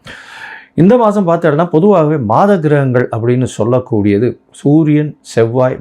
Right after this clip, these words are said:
புதன் மற்றும் சுக்கிரன், இந்த நான்கு கிரகங்களை மாத கிரகங்கள் சொல்றோம்.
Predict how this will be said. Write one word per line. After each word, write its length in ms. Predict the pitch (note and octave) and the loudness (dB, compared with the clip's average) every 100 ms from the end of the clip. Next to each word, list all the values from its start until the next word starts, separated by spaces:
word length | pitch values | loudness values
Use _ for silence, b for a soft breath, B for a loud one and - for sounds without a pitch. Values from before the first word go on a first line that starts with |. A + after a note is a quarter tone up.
| G2 | -4
புதன் 320 | A#2+ C3 B2+ | -2 0 -2
மற்றும் 340 | G#2 G#2+ A#2 | -4 -4 -8
சுக்கிரன், 380 | A#2+ A2+ - C3+ | -8 -12 -8 -6
இந்த 180 | A#2 C3 | -2 -2
நான்கு 540 | A2+ G2+ D3+ F3 A2+ | 0 0 0 -2 -2
கிரகங்களை 280 | G2+ G2 B2+ | -2 0 -2
மாத 220 | A2 G2 | 0 0
கிரகங்கள் 380 | F#2 F2 F2+ A2+ - | 0 -2 -2 -6 -8
சொல்றோம். 360 | F2 - _ | -12 -12 _